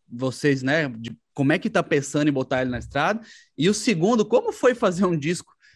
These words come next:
no meio da pandemia, dançante, é, galera com nome Baile, pra galera se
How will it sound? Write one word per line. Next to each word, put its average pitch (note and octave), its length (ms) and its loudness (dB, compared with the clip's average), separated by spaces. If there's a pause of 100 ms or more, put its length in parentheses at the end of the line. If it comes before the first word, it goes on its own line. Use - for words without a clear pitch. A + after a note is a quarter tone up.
(160)
no C#3 80 2
meio F3 220 4
da B3+ 80 4
pandemia, F3+ 500 2
dançante, E3+ 1300 0
é, F3 420 0 (220)
galera E3 840 2 (480)
com G3+ 160 4
nome G#3+ 380 6
Baile, E3 640 0
pra D#3 160 -2
galera F#3 340 2
se G#3 240 -4